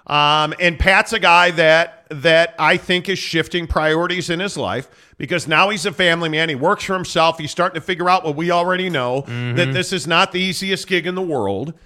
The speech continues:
Speaker 1: and it takes a grind, right? So Pat's talking to a lot of people. He was photographed with Bob Iger a couple of weeks ago. And now Andrew Marchand at the, the New York Post, excuse me, has a story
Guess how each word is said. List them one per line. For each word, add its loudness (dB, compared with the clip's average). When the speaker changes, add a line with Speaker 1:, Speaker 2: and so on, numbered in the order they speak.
Speaker 1:
and 4
it -2
takes 0
a -4
grind, 2
right? -2
So -6
Pat's 0
talking 0
to -6
a -4
lot 2
of -4
people. -2
He -4
was -6
photographed 0
with -2
Bob 4
Iger 2
a -8
couple 0
of -4
weeks -8
ago. -6
And 2
now 4
Andrew -2
Marchand -2
at -4
the, -4
the -4
New -4
York -2
Post, 0
excuse -6
me, -2
has -2
a -8
story -2